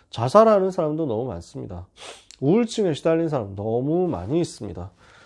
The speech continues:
청소년들 중에도 약 먹고 있는 사람 되게 많습니다. 죽고 싶다고 얘기를 하고 있는 겁니다.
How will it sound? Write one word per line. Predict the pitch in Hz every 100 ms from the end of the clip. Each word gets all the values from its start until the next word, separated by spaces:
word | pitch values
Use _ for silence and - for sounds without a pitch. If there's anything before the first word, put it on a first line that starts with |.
| _
청소년들 | - 254 254 247 196 135
중에도 | - 156 147 107
약 | 95 135
먹고 | 202 196
있는 | 127 131
사람 | 147 127
되게 | 98 98 135
많습니다. | 143 90 - 170 127 98 98 _ _ _ _ _ _ _
죽고 | - - 156 190
싶다고 | 240 247 180
얘기를 | 92 110 156
하고 | 180
있는 | 101 90
겁니다. | 90 110 101